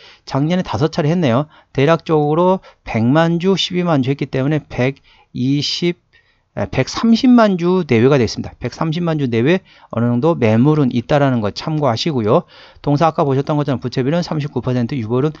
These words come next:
사백 퍼센트대이기 때문에 일반적인 재무 상태이기 때문에 추가적인 유상증자 가능성은 일부 열려있다는 점 투자에 참고하시기 바랍니다. 관계사항이 연결된 회사로는 연구 개발과 건물 임대 관리,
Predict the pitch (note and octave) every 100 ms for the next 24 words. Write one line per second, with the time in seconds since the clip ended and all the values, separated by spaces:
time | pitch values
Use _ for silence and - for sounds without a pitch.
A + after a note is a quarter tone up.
0 | - - - - E3 G3 F#3 D#3+ E3+ -
1 | C#3+ C3 A#2 C3 C#3+ D3+ F3 E3 - B2
2 | C3 D3 D3+ D3+ C#3+ D3 C#3+ A2+ A2+ B2
3 | C3 B2 - D#3 E3+ C3 - - _ -
4 | F3+ F#3 E3+ D#3+ A2+ G2+ B2+ B2 A#2 G2
5 | G#2 G#2 - B2+ G#2+ - _ - D#3+ E3+
6 | E3+ F3+ A#2+ A#2 - A2 F#2 D#2 - G#2
7 | F#2+ C#3 B2 G#2+ D3+ C#3+ F#2 F#2 - -
8 | - C#3 E3 F3 E3 B2 A#2 D3+ D3+ C#3+
9 | C#3 D3 D3+ B2 - - _ - B2 C3+
10 | C#3 B2+ B2 D3 C3 A2+ C#3+ - _ -
11 | C3+ C#3+ B2 C3 D#3+ E3 F3+ E3 A2 G#2+
12 | D3